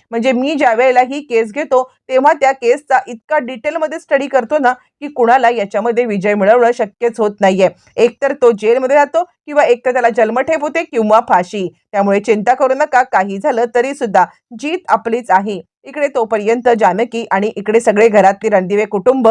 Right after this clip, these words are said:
आशीर्वाद घेऊन निघालेले आहेत, ते म्हणजे मंदिरात जाण्या-, ते म्हणजे कोर्टात जाण्यासाठी. आणि त्याच वेळेला सयाजीराव सांगत असतात, "मला तुमच्यावरती खात्री आहे धर्माधी साहेब, तुम्ही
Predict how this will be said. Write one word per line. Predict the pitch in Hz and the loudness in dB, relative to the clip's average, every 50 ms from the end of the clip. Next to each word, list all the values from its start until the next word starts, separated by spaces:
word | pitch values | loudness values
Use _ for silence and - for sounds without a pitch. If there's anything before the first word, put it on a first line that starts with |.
| 202 226 _ _ _ _ | 2 2 _ _ _ _
आशीर्वाद | - 247 - - 277 262 254 262 262 233 | -2 -2 0 -2 -4 0 2 2 2 2
घेऊन | 226 370 359 294 285 277 | 0 0 0 0 0 -2
निघालेले | 254 220 190 226 202 202 202 202 220 | -2 0 2 2 2 2 2 2 2
आहेत, | 262 302 277 254 | 0 0 -2 -6
ते | 254 _ - 214 202 | -8 _ -10 -10 -6
म्हणजे | 214 240 254 240 285 | -6 -6 -4 -4 -4
मंदिरात | 285 233 190 196 185 196 196 214 240 233 240 | -2 -2 -2 0 0 2 2 2 2 2 2
जाण्या-, | 214 190 - 214 208 - _ _ _ _ | 0 0 0 -2 -6 -10 _ _ _ _
ते | 226 220 | -6 -4
म्हणजे | 233 269 269 240 262 | -4 -4 -6 -6 -8
कोर्टात | 262 - 254 233 214 - 233 240 240 - | -2 2 2 2 4 4 2 0 2 2
जाण्यासाठी. | 220 190 180 196 196 214 185 180 185 175 - _ _ _ _ | 0 0 0 -2 -2 -4 -4 -4 -6 -10 -12 _ _ _ _
आणि | 208 220 233 | -6 -6 -6
त्याच | 226 - 202 180 185 180 - | -2 2 2 2 2 0 -2
वेळेला | 190 220 240 220 - 185 214 | -4 -2 -2 0 0 0 -2
सयाजीराव | 220 - 175 170 180 196 202 202 190 190 | 0 -2 0 0 0 0 2 2 2 2
सांगत | 202 214 185 185 185 190 190 | 4 2 0 0 -2 -4 -4
असतात, | 233 240 - 233 214 214 208 | -4 -2 2 2 2 2 0
"मला | 214 185 180 190 | -2 -2 0 -2
तुमच्यावरती | 190 - 196 190 180 196 185 190 233 233 - 247 247 233 - | -2 -2 -6 -8 -6 -4 -2 -2 -2 -4 -4 -8 -12 -6 -4
खात्री | 233 202 185 180 220 226 240 233 | -2 -2 -2 -2 -6 -2 0 0
आहे | 208 165 - _ _ _ _ _ - | 0 0 -2 _ _ _ _ _ -4
धर्माधी | 240 233 226 233 226 214 240 | -2 0 0 0 0 -2 -4
साहेब, | 233 - 311 311 269 269 320 - - | -4 -2 -2 0 0 -2 -2 -6 -12
तुम्ही | 254 240 254 | -14 -14 -14